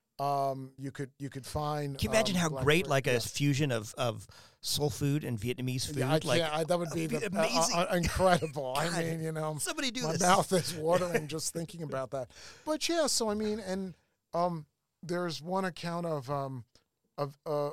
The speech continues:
Speaker 1: a Vietnamese, um, civilian reading, um, Ebony magazine, uh,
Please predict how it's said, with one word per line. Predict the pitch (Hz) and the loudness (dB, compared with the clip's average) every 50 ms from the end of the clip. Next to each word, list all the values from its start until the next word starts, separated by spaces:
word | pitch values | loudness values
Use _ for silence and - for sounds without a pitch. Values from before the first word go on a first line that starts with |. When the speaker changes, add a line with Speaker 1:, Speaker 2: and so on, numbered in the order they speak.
| - - | -4 -8
Speaker 1:
a | 151 | -8
Vietnamese, | 139 143 165 165 165 160 156 147 151 156 160 160 160 160 160 143 - - - - - - 131 | -4 -2 -2 -2 -4 -4 -6 -6 -4 -4 -4 -4 -4 -4 -4 -2 0 0 0 -2 -4 -10 -10
um, | 131 135 135 131 131 131 127 123 113 104 _ _ _ _ _ _ _ _ _ _ _ _ _ _ _ _ _ _ _ _ _ _ - - - | -8 -8 -8 -8 -8 -10 -10 -12 -14 -16 _ _ _ _ _ _ _ _ _ _ _ _ _ _ _ _ _ _ _ _ _ _ -18 -12 -6
civilian | - - 165 156 139 175 185 180 175 165 151 139 127 - _ _ _ _ _ _ _ - | -6 -4 -4 -2 -2 -2 -2 -2 -2 -4 -4 -6 -6 -12 _ _ _ _ _ _ _ -10
reading, | 143 147 165 185 190 180 180 170 165 156 147 147 147 - _ - | -6 -4 -4 -2 -2 -2 -2 -2 -2 -4 -6 -8 -10 -14 _ -12
um, | - 127 127 127 127 123 123 123 123 117 120 - _ _ _ _ _ _ _ - | -8 -6 -4 -4 -4 -6 -6 -8 -12 -14 -16 -18 _ _ _ _ _ _ _ -4
Ebony | 160 170 160 170 147 117 95 87 _ _ _ - | -4 -2 -2 -4 -6 -8 -12 -16 _ _ _ -14
magazine, | 123 123 127 117 120 117 - - 104 92 87 87 _ _ _ _ | -12 -12 -12 -10 -4 -2 -2 -2 -2 -6 -20 -20 _ _ _ _
uh, | - | -20